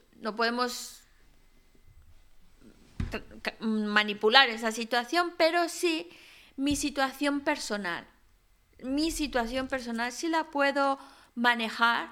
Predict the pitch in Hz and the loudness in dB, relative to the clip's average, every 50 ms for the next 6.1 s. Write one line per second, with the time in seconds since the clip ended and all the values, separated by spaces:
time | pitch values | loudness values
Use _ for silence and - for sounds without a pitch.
0 | - - - - _ - 247 247 247 247 302 302 311 330 311 311 311 294 285 262 | -14 -20 -20 -12 _ 2 2 2 4 4 4 4 4 4 2 0 0 2 0 0
1 | 254 262 262 285 277 - - 277 247 233 220 - - - - - _ - - 240 | 2 2 0 0 -2 -4 -2 0 0 0 -2 -6 -14 -20 -20 -20 _ -4 2 2
2 | 226 220 220 214 214 269 311 370 359 - - 285 269 220 226 220 214 196 190 202 | 4 4 2 2 2 2 2 2 0 -4 -4 -4 -2 0 0 2 2 0 0 -2
3 | 269 285 - - _ _ _ _ _ _ _ _ _ _ _ - - 262 269 277 | -6 -8 -10 -18 _ _ _ _ _ _ _ _ _ _ _ -4 2 6 6 6
4 | 277 277 311 285 277 269 269 269 - - 285 277 277 285 277 269 277 277 294 320 | 6 4 4 4 4 4 0 -4 -2 2 4 6 6 6 4 2 2 2 2 0
5 | 339 330 302 - - 240 220 214 196 196 196 190 190 190 190 190 190 190 190 170 | -2 -4 -8 -8 -4 -4 -2 -2 -4 -4 -6 -8 -8 -8 -6 -6 -6 -8 -8 -10
6 | 175 - | -14 -14